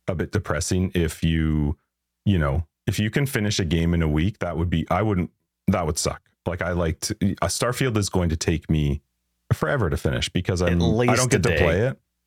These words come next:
Speaker 1: that often, and I'm just chilling. I hop in there and shoot down ships and go shoot stuff, and it's fun.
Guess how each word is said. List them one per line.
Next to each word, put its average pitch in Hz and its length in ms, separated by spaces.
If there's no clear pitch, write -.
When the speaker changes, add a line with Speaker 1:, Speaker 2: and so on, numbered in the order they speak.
Speaker 1:
that 117 160
often, 127 500
and 98 500
I'm 95 200
just 98 220
chilling. 110 280
I 76 120
hop 87 260
in 87 120
there 104 140
and 90 140
shoot 101 200
down 90 240
ships - 400
and 85 320
go 92 140
shoot 98 320
stuff, 107 380
and 80 440
it's - 140
fun. 143 240